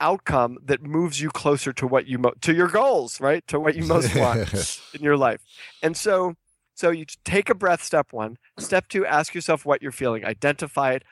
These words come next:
Speaker 1: label it, feel it, be aware of it, notice where it is in your body, right? When you do those things, you release its control over you, right? Step three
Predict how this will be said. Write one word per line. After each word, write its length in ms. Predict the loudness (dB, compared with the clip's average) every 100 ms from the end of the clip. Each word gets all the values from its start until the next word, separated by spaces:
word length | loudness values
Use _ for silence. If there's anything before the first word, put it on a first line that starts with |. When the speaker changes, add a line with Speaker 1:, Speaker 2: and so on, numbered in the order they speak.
| _
Speaker 1:
label 520 | -6 0 0 2 2
it, 160 | 0 -2 _ _
feel 600 | _ -16 -8 0 2 4
it, 200 | 2 0 _ _ _ -6
be 140 | 0
aware 540 | 0 0 0 2 2 2
of 140 | 2
it, 160 | 0 -2 _ -16
notice 640 | -8 0 2 2 0 -2
where 280 | 0 2 2
it 80 | 2
is 160 | -2
in 100 | -2
your 120 | -4
body, 560 | -4 2 2 2 0 -6 _ _ _ _
right? 240 | 0 0 -2 _
When 220 | 0 0
you 140 | -2 -6
do 360 | -2 0 0
those 320 | 0 0 0
things, 420 | 0 2 2 0 -4
you 140 | -2
release 480 | 2 4 4 2 0
its 140 | -4
control 500 | -6 -6 2 4 4
over 220 | -2 -6
you, 180 | -12 -16 -20 _ _ _ -4
right? 180 | -4 -6 _ _ -20 -20 -16 -6
Step 400 | -4 2 2 0
three 640 | -6 0 2 2 0 -8